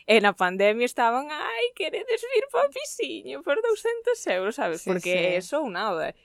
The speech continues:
Speaker 1: que cabrón, se. Buah.
Speaker 2: Na, sí, eh, tamén había moito isto de, "Bueno, veña, os, os sanitarios poden vir dormir aquí", tal,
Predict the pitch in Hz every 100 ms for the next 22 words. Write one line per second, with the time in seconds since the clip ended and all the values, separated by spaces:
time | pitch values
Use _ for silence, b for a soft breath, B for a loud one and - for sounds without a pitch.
0 | - - - 156 160 165 165 156 - -
1 | - _ _ _ _ - 185 175 - 240
2 | - 214 196 226 - 233 254 269 269 247
3 | 233 220 214 214 - 202 190 190 185 185
4 | _ _ _ - 254 262 262 277 254 202
5 | 185 202 208 202 202 233 - 233 233 277
6 | 277 254 233 208 202 196 185 180 185 180
7 | 175 165 135 180 - - -